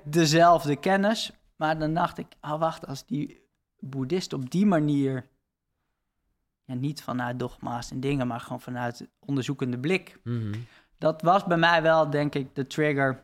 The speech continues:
Speaker 1: een van de triggers, om te denken dat mediteren, dat is misschien wel interessante kost. En ik heb Mathieu Ricard, eh, twee keer ontmoet.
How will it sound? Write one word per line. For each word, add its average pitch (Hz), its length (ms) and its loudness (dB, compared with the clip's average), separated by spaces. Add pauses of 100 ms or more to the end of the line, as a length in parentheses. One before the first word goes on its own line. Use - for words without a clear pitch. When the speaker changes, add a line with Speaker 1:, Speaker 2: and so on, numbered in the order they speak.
Speaker 1:
een 147 240 0
van 143 120 0
de 135 100 0
triggers, 127 460 -2 (760)
om 123 100 -4
te - 120 -12
denken 123 320 -2
dat 117 140 -10
mediteren, 123 600 -2
dat 120 100 -8
is - 60 -14
misschien 120 340 -8
wel 117 280 -8 (960)
interessante - 640 -6
kost. - 380 -10 (200)
En 135 140 -2
ik 131 80 -2
heb 147 80 -4
Mathieu 147 300 -2
Ricard, 131 500 -2 (600)
eh, 123 180 -8
twee 139 300 -2
keer 135 280 0
ontmoet. 135 440 -4